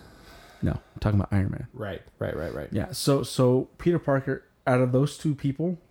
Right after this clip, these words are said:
Speaker 2: Right.
Speaker 1: Peter Parker eliminated himself when he, when he said that
Speaker 2: Wiped.
Speaker 1: everybody was
Speaker 2: Right.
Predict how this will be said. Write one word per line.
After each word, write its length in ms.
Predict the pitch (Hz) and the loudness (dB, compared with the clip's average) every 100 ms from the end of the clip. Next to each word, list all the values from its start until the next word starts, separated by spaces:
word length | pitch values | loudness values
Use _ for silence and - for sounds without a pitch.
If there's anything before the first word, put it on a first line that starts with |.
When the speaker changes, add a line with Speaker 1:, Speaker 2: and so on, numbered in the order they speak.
| _ | _
Speaker 2:
Right. 260 | 131 110 87 | -4 -2 -2
Speaker 1:
Peter 240 | - 165 | 0 0
Parker 380 | 143 143 139 131 | 2 0 0 2
eliminated 560 | 123 127 131 120 110 101 | 4 6 6 4 2 0
himself 560 | 104 - 107 107 - - _ _ | -2 0 0 0 -6 -20 _ _
when 180 | 131 113 | -2 0
he, 420 | 110 110 107 107 - _ _ _ _ _ | 2 2 2 0 -4 _ _ _ _ _
when 140 | 123 110 | 2 4
he 280 | 110 110 - _ - | 4 0 -6 _ -2
said 200 | 104 110 | 2 4
that 100 | - | 4
Speaker 2:
Wiped. 60 | 117 | 2
Speaker 1:
everybody 240 | 107 107 | 2 2
was 360 | 104 101 - - | 0 -2 -6 -6
Speaker 2:
Right. 300 | 98 78 | -4 -4